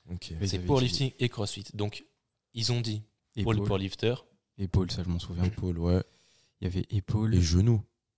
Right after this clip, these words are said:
Speaker 2: Ouais, il y avait genoux et je crois qu'il y avait dos aussi.
Speaker 1: Ouais.
Speaker 2: Mais bon, dos, c'est assez global, mais, euh, je-,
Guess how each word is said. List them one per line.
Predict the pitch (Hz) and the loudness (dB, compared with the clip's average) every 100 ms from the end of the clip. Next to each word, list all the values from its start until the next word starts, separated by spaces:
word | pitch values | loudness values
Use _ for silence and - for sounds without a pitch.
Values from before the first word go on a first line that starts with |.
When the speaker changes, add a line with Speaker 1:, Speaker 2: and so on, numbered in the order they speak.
| _ _ - | _ _ -4
Speaker 2:
Ouais, | 101 | 0
il | |
y | 95 | 0
avait | 90 | 0
genoux | 90 95 101 120 | -2 2 4 4
et | 107 | 2
je | |
crois | - | -2
qu'il | - 92 | -4 -2
y | |
avait | 90 | 2
dos | 98 | 4
aussi. | 92 - 85 - - _ _ 85 | 4 0 -4 -8 -20 _ _ -6
Speaker 1:
Ouais. | 87 - - | -6 -6 -6
Speaker 2:
Mais | 92 | -2
bon, | 98 95 | 0 2
dos, | 104 | 4
c'est | 101 - | 4 2
assez | 87 - 87 | -4 -4 -6
global, | 92 95 95 85 | -6 -2 -2 -2
mais, | 82 | -4
euh, | 82 85 87 | -4 -8 -10
je-, | 95 | -12